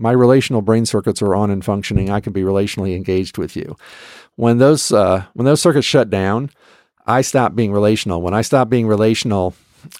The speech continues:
I'm no longer curious about you. I don't really appreciate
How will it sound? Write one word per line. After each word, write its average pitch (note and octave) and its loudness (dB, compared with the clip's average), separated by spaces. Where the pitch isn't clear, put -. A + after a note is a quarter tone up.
I'm A2 0
no C#3+ 4
longer A2+ 2
curious A#2 2
about A#2 2
you. A2+ 2
I A2 -2
don't G#2+ 0
really A#2 2
appreciate A#2 2